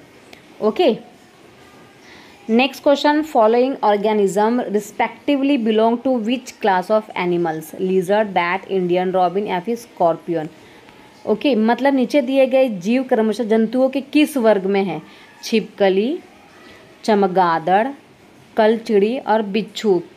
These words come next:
कौन से वर्ग में आते हैं, सरीसृप, पंछी या स्तनधारी कीट, स्तनधारी, सरीसृप, पंछी या कीट, स्तनधारी, सरीसृप, कीट और पंछी। या फिर सरीसृप, स्तनधारी, पंछी या फिर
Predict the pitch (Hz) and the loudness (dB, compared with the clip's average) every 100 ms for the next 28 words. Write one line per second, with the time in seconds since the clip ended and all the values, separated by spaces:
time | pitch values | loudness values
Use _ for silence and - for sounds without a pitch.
0 | - 254 247 254 277 233 196 208 180 156 | -2 2 2 2 2 2 0 0 -2 -2
1 | 160 165 - 196 202 202 233 269 - - | -4 -4 -2 0 0 0 -4 -4 -8 -20
2 | - _ - - 196 196 - 247 285 - | -20 _ -6 -2 0 -2 -4 -4 -4 -10
3 | - - 196 202 196 - 214 220 220 208 | -20 -10 -2 0 -2 -2 0 0 0 0
4 | 220 226 240 247 262 - - - - 233 | 0 -4 -4 -4 -6 -14 -20 -20 -2 0
5 | 233 240 233 233 247 294 294 - - - | 2 2 2 2 0 -4 -8 -20 -20 -20
6 | - - 208 226 220 220 254 247 220 202 | -8 0 0 0 -4 -2 -2 -2 -2 -2
7 | 202 240 233 214 196 220 226 - - 220 | -4 -4 0 0 -2 -2 -2 -6 -2 0
8 | 220 214 208 214 208 202 208 214 202 - | 0 0 0 0 -2 -2 -2 -2 -4 -2
9 | 208 214 208 202 196 190 233 254 - - | 0 0 0 -2 -2 -4 -6 -6 -12 -20
10 | - - - 196 190 220 254 262 - 247 | -20 -20 -14 -4 0 2 0 -4 -2 0
11 | 254 247 - 233 220 233 240 247 247 - | 0 -2 -2 0 2 0 -2 -2 -4 -2
12 | 220 220 214 208 202 226 233 208 196 196 | 0 0 0 2 2 0 -2 -2 -2 -2
13 | 226 214 190 185 220 | -4 0 0 0 -4